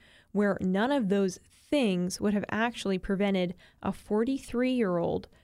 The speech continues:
with no legal disqualifications from obtaining a handgun and murdering people in a gun-free zone."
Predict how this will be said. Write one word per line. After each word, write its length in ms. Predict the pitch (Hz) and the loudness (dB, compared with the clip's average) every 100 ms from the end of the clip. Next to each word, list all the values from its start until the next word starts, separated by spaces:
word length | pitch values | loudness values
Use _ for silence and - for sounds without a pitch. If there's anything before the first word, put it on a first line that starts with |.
| _ | _
with 200 | 196 196 | -2 0
no 400 | 196 202 220 269 | 2 4 4 2
legal 560 | 254 240 220 196 185 - | 2 2 2 0 0 0
disqualifications 1160 | 226 - - 208 202 190 - 214 214 - - - | -2 0 0 0 0 -2 -4 -2 -2 -2 -6 -4
from 140 | 202 | -2
obtaining 500 | 196 185 208 202 190 | -2 0 0 0 0
a 80 | 180 | -2
handgun 760 | - 240 277 277 185 170 170 - _ _ _ | -4 -4 -2 -2 0 -2 -2 -6 _ _ _
and 200 | 190 196 | 0 2
murdering 440 | 202 214 226 220 | 2 2 2 0
people 480 | 214 185 185 185 - - | -2 -4 -2 -2 -2 -4
in 120 | 202 | -2
a 80 | 208 | 0
gun-free 600 | 185 180 180 - 190 190 | 0 0 -2 -2 -2 0
zone." 480 | 180 185 175 151 | 0 0 -2 -4